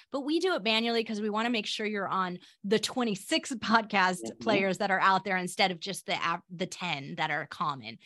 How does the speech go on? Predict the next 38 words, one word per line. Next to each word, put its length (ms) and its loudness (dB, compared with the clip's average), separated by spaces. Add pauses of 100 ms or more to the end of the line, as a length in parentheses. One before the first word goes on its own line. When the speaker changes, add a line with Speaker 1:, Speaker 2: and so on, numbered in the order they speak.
(200)
Speaker 1:
So 160 -2
we 200 0
really 280 0
do 160 -2
that. 240 4
And 100 0
we 100 2
also 220 2
wanna 160 0
make 220 0
sure 260 -2
your 200 -2
podcast 460 -4
actually 360 -8
looks 280 -10
good 320 -2
when 140 -8
it's 160 -10
out 200 -8
there. 140 -12
So 240 2
Speaker 2:
Okay. 300 -12
Speaker 1:
that's 220 6
one 180 2
things 280 -2
we 100 0
do. 140 -2
So 120 -8
we 80 -2
have 140 0
that. 260 4
We 120 0
think 200 -2
we 80 0
have 140 0
the 80 -4
best 320 0
statistics, 720 -8